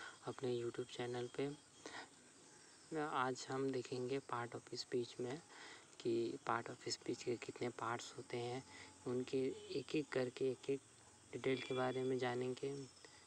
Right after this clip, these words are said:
चलिए दोस्तों, start करते हैं। ये मेरा, चलिए दोस्तों, आज का video start करते हैं YouTube चैनल पे। मैं अमित सिंह। देखिए दोस्तों, part of speech होता क्या है?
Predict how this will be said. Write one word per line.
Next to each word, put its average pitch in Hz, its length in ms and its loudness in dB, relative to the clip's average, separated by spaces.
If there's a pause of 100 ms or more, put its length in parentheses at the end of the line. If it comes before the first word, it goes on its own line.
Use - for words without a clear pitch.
(580)
चलिए 120 280 2
दोस्तों, 120 460 -4
start 123 340 0
करते - 360 -2
हैं। 135 300 2 (600)
ये 120 120 2
मेरा, 120 300 -2 (1400)
चलिए 127 260 4
दोस्तों, 127 320 0
आज 117 200 -2
का 127 120 -2
video 120 280 2
start 113 280 -6
करते 123 340 -2
हैं 131 340 4
YouTube - 260 -6
चैनल 123 300 -6 (100)
पे। 156 120 4 (680)
मैं 113 140 4
अमित 120 280 -2
सिंह। 160 280 -2 (1400)
देखिए - 260 4
दोस्तों, 135 380 -2
part - 460 0
of - 200 -2
speech - 300 0
होता 107 340 -2
क्या 110 180 -8
है? 107 160 -10